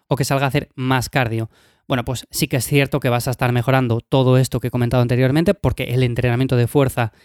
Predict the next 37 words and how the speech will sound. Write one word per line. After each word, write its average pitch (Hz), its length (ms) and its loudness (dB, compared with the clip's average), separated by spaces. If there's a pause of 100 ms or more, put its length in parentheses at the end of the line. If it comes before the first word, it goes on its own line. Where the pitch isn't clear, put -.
(140)
tiene 135 360 0
muchas 151 500 2
bondades, 135 480 2
entre 123 220 -4
ellas 120 180 -2
estas, 147 380 -2 (720)
pero 185 200 4
es 190 80 2
cierto 196 280 2
también 202 500 0 (100)
que 143 280 -2 (160)
caminar 147 380 2
más, 175 260 0
hacer 143 180 -2
una 139 160 -4
actividad 139 460 0
de 135 80 4
bajo 143 240 2
impacto, 170 420 -2
que - 80 -10
tampoco 123 400 -2
repercute 127 580 -2 (440)
a 123 100 -2
nivel 139 240 2
de 139 60 2
rendimiento 143 640 2
y 147 100 -8
que 135 100 -4
mejora 135 460 0
no 139 100 -4
solamente 139 400 -2
nuestra 131 260 -2
salud, 147 300 2 (300)
sino 131 240 -6
también 131 440 0
la 117 120 -4
recuperación, 139 840 0